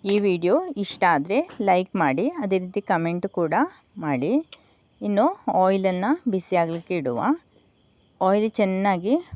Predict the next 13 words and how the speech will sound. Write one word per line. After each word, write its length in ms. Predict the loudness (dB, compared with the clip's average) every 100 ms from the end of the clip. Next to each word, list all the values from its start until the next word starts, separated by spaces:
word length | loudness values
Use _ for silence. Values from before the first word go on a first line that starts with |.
| -8
ಬಿಸಿ 260 | -6 -4 0
ಆದಮೇಲೆ 580 | 0 0 -2 -2 0 0 0 -6 -18 -18 -20 -12
ಅದಕ್ಕೆ 300 | -8 -4 0 -2 -2 0
ಕರಿ 220 | 2 4 2
ಲೀವ್ಸ್ 360 | 0 -2 -4 0 0 -2 -6
ಈ 20 |
ರೀತಿ 300 | -2 -2 -2 -2
ಹಾಕಿ 280 | 0 -4 -6 -4
ಕೊಡುವ. 240 | -4 -2 -2 -2 _ _ _ _ _ -20 _ _ _ -6
ಇದನ್ನು 300 | -2 0 0 -2 -2
ಫ್ರೈ 160 | 0 0 2
ಮಾಡಿ 220 | 0 -2 -4 -8 -20 -12
ನಮಗೆ 340 | -8 -6 -2